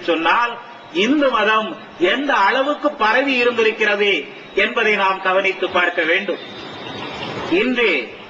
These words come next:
கிறிஸ்தவர்களுடைய தலைமை பீடமாக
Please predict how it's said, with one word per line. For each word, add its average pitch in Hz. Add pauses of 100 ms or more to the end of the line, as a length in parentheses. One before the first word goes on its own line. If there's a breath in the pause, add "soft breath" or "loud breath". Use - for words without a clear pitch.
(240)
கிறிஸ்தவர்களுடைய 262 (640)
தலைமை 269
பீடமாக 233